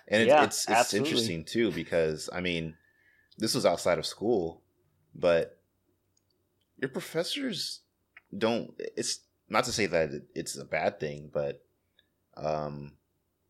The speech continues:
Speaker 1: you're not taught these lessons in school.
Speaker 2: Yeah, yeah. And part of it is because there's just so much stuff to learn.
Speaker 1: Mm-hmm.
Speaker 2: Like, you can't expect to learn everything in, like, a four-year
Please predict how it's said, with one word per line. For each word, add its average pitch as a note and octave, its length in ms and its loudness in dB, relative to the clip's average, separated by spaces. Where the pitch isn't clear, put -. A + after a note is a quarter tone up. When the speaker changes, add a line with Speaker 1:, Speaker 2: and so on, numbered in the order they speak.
Speaker 1:
you're A2 120 2
not C#3 200 -6
taught - 240 -6
these D#2+ 180 -8
lessons D2 400 -12
in C#2+ 100 -16
school. - 360 -16
Speaker 2:
Yeah, A3 180 0
yeah. D#3 220 2
And C#3+ 140 4
part G3 240 8
of F#3 100 4
it F3 180 6
is D3+ 180 0
because C3+ 680 4
there's G3+ 260 8
just D#3+ 220 6
so D#3+ 140 8
much D3 200 6
stuff D#3+ 200 6
to C#3 100 0
learn. C3+ 380 2
Speaker 1:
Mm-hmm. G#2+ 260 -10
Speaker 2:
Like, C3+ 240 -2
you C3+ 80 -6
can't E3+ 220 8
expect - 340 6
to C#3 60 6
learn C3+ 360 6
everything B2+ 560 0
in, A2 100 -4
like, G#2+ 240 2
a G2+ 60 0
four-year B2 1300 0